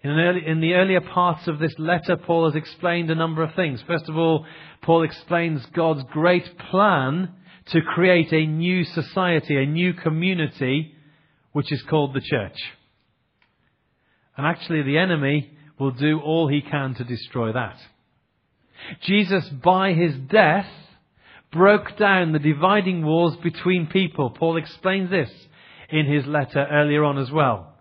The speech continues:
that Jesus, by his death, broke down the dividing walls between people of different races, different cultures, different backgrounds, different generations. The devil will do all he can to try and rebuild those walls,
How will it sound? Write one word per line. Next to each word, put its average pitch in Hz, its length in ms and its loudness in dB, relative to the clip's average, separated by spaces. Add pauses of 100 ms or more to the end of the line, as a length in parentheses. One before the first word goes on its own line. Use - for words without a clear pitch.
(220)
that 127 120 -6
Jesus, 160 440 -2
by 156 240 -2
his 147 100 -2
death, 139 300 -2
broke 143 240 0
down 139 320 -2 (220)
the 131 80 -6
dividing 151 520 0
walls 156 280 2
between 147 360 -6
people 123 500 -4 (180)
of 117 120 -10
different 147 300 -6
races, 156 380 -2
different 147 300 -8
cultures, 156 440 -2
different 147 280 -6
backgrounds, 131 580 -2
different 143 460 -6 (300)
generations. 147 880 -2 (680)
The 135 80 -4
devil 147 340 0
will 135 120 0
do 143 180 -2
all 156 240 0
he 156 200 0
can 135 200 -2
to 123 140 -14
try 135 220 -4
and 131 140 -4
rebuild 135 480 2
those 113 260 -4
walls, 101 520 -8